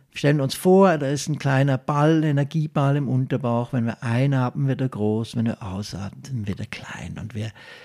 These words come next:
sind einfach ein paar Minuten nur bei dem.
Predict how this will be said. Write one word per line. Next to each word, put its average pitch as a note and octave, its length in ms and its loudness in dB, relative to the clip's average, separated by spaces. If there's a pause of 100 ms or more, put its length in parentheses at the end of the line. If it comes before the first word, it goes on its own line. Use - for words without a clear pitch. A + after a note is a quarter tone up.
(280)
sind F#3+ 220 -2
einfach A3 280 4
ein F#3 100 -4
paar F3+ 180 4
Minuten E3 580 4
nur E3+ 300 6
bei C3+ 420 -2
dem. G#2+ 480 -6